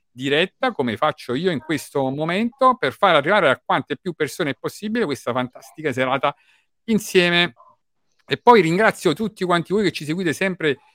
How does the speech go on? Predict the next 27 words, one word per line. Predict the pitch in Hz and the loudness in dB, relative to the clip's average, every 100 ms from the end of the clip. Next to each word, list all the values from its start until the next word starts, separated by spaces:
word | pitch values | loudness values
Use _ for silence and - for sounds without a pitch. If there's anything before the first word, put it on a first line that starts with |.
| _ | _
più | - 190 | 0 2
appassionati | - - 156 - 165 175 151 | 2 -2 -10 -8 -4 -4 -2
e | |
numerosi | 156 180 196 240 262 196 | -4 -2 0 0 -2 -4
e | - | -6
tutti | 262 220 208 | -10 -12 -4
coloro | 202 196 254 | 0 2 0
che | 214 147 | -2 -4
ci | - 151 | -4 -4
aiutano | 143 220 202 135 117 | -2 -4 -4 -4 -4
nella | 143 190 147 | -2 -2 -2
realizzazione | 135 139 147 220 - 151 180 | -2 -4 -6 -8 -8 -8 -6
di | |
questo | 160 156 - 165 | -6 -6 -8 -6
format, | 107 101 107 107 - | -4 -4 -4 -4 -6
in | 110 113 | -8 -4
particolare, | 127 117 120 127 143 127 117 | -6 -6 -4 2 4 2 0
come | 120 110 | -2 -2
sempre, | 151 131 131 110 | -4 -2 -2 -2
il | |
nostro | 120 131 - 107 | -2 -4 -4 -8
capo | - 147 131 | -2 -2 -2
staff | - 156 120 - | -4 -2 -2 -2
di | 110 123 107 | -4 -4 -4
redazione | 127 165 147 139 - 156 | 0 2 2 0 -2 0
Alfonso | 131 117 - 165 131 - 113 _ _ _ _ 117 | 0 -2 -2 -2 -2 -4 -6 _ _ _ _ 2
D'Angelo, | 170 233 233 247 254 | 4 4 2 4 4